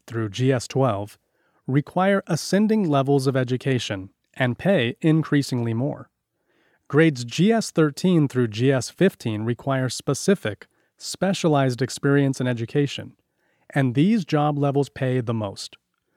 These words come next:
When hired into a position at a specific grade, employees are typically paid at the first step of that grade, the lowest allowable pay.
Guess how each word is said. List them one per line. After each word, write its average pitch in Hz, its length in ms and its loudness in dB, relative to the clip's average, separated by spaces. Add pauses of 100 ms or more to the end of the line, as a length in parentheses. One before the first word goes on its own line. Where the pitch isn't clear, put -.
(320)
When 139 160 2
hired 226 480 0
into 165 320 4
a 135 60 2
position 127 560 -4
at 135 100 0
a 127 60 0
specific 156 540 -4
grade, 131 440 2 (380)
employees 196 640 0
are 143 140 -2
typically 180 480 -2
paid 135 360 0 (300)
at 135 140 -4
the 127 80 0
first 165 320 2
step - 260 -2
of 110 80 -4
that 110 200 -2
grade, 98 340 -4 (420)
the 127 140 0
lowest 139 480 2
allowable 123 540 -2
pay. - 340 -8